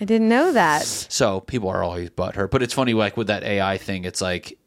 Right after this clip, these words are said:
Speaker 2: with Chat G P T came out, which shout out to our friend Amir, who was the one to really kinda introduce us to it.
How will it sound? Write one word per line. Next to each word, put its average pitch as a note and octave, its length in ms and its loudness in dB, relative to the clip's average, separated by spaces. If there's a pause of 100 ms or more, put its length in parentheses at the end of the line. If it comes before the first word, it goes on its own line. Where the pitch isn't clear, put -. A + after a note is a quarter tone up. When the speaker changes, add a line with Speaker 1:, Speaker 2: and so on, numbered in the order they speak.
Speaker 2:
with A2 240 -2
Chat G#2 300 -2
G A2 160 -4
P F#2+ 160 -6
T G2 240 -4
came G2 220 -8
out, F2 180 -4
which - 400 -6
shout G2+ 260 -4
out F#2+ 60 -4
to G2+ 120 -8
our F#2+ 40 -6
friend F#2 220 -6
Amir, E2+ 420 -4
who F#2 120 -8
was E2 200 -10
the F#2+ 80 -8
one E2+ 340 -8
to E2+ 460 -8 (1080)
really F3 200 6
kinda C3 320 -2
introduce G#2+ 460 -4
us A2 140 -2
to A#2 140 2
it. A2 160 2